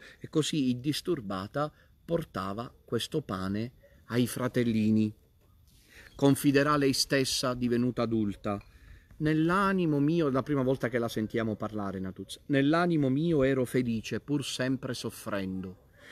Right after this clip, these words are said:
Io ero piccolina, non avevo nemmeno dieci anni", però, come abbiamo detto, a otto anni vede la Madonna, cioè adesso entreremo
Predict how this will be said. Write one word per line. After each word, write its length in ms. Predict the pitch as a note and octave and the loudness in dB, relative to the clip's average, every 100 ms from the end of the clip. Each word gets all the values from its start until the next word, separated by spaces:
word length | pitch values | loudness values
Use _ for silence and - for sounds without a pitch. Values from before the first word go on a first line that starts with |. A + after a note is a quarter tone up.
| - - - - | -12 -10 -4 4
Io 340 | G#3+ F#3 C#3+ | 8 8 8
ero 200 | D3 D3+ | 8 6
piccolina, 800 | G3 F#3+ - G3+ G3+ A3+ A#3+ G3+ | 2 -8 0 2 2 0 0 0
non 200 | E3+ E3 | 0 0
avevo 280 | D#3+ F#3+ F3 | 0 0 2
nemmeno 360 | C#3+ D3+ D#3+ | 2 2 2
dieci 240 | C3+ C#3+ C#3 | 4 4 4
anni", 240 | B2 A#2 | 2 0
però, 200 | A2+ C3+ | -2 -2
come 200 | C3+ B2+ | 0 0
abbiamo 260 | A#2+ C3+ D3+ | 2 0 2
detto, 600 | B2+ C3 - E3 D#3+ - | 2 0 0 0 0 0
a 300 | C3 B2 A#2+ | -2 0 0
otto 340 | D#3 D3 - C3 | 4 2 2 0
anni 440 | B2 A#2+ B2 D3+ | 2 2 2 2
vede 240 | D3 A2+ A2+ | 2 4 4
la 120 | A2 | 2
Madonna, 500 | A2 B2 B2 A2 G2+ | 4 6 6 4 -2
cioè 180 | - A2 | -4 -2
adesso 440 | A#2+ - A#2+ A2 | -2 -2 -4 -2
entreremo 680 | A2 G#2 A2+ A#2+ B2 A2+ | -4 -4 0 2 4 2